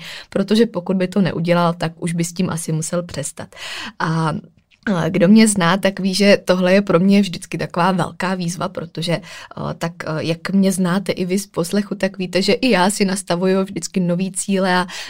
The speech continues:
že cílím spíš na to, aby věci byly ještě dál, ještě lepší, což je samozřejmě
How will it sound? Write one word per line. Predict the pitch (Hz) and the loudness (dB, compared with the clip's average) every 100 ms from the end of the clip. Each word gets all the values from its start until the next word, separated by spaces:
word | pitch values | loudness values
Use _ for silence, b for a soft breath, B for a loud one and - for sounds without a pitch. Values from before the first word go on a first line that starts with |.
| - | -2
že | 202 190 190 202 | 2 4 2 -2
cílím | 226 226 233 | 2 4 4
spíš | - 220 | 2 0
na | 196 | 0
to, | 196 190 | 0 0
aby | 190 202 | 2 0
věci | 190 175 170 196 | 2 0 0 -2
byly | 185 185 190 185 165 | 2 2 2 0 -2
ještě | 202 - 226 | -2 0 0
dál, | 180 175 220 | 2 2 2
ještě | 202 175 | 0 -4
lepší, | 160 175 - 220 220 B - | -4 -4 -2 -2 -4 B -4
což | - 202 | 0 0
je | |
samozřejmě | 196 185 196 190 196 | 0 2 2 2 2